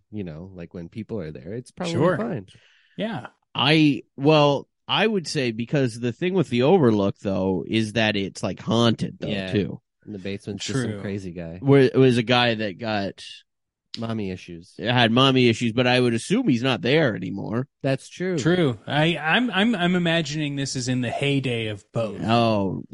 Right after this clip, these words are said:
Speaker 1: Right.
Speaker 2: You know?
Speaker 3: Yeah.
Speaker 1: Yeah.
Speaker 2: But if it, if it were to be current day, yeah, I'd stay in the Bates Motel now, 'cause Norman's, Norman's all locked up, and I think there was, like, four Psycho movies, so he's, he's run his course.
Speaker 3: Yeah, and don't forget the Vince Vaughn classic.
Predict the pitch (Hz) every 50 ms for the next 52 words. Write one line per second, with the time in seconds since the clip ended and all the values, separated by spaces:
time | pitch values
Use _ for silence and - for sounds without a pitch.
0 | 123 - - 104 101 95 85 - _ _ _ _ _ - 127 123 117 113 107 107
1 | 101 95 - - - _ _ _ _ _ _ _ _ - 104 104 104 151 156 156
2 | 143 127 - _ - 147 156 151 - 190 175 147 160 151 185 202 175 175 170 160
3 | 156 151 151 143 135 - 165 156 151 147 135 143 135 135 131 123 120 120 113 113
4 | 113 113 - - - 131 120 120 120 120 - - 120 120 - - 113 107 - 113
5 | 107 107 107 110 110 107 101 101 - 104 101 - - _ _ _ _ _ _ -
6 | - _ _ _ - 131 151 185 196 170 135 123 113 - - 131 131 151 165 165
7 | 156 139 160 147 147 151 147 135 135 131 - - 147 139 127 - 123 117 110 -
8 | 156 151 139 147 135 123 135 127 - - - - 139 139 147 147 143 135 - -
9 | 131 131 123 - 123 113 110 104 104 101 98 - 95 90 95 104 - - - -
10 | - - 123 117 110 104 104 107 139 147 135 - - - 190 180 151 143 135 123
11 | 110 104 - - - - - - - - - - _ _ _ - - 107 110 107
12 | - - 104 107 107 104 107 127 139 160 160 143 113 - - 110 104 110 107 101
13 | 95 101 101 104 107 107 107 - - 107 107 110 113 98 104 - 113 95 95 98
14 | 95 - - 104 - _ -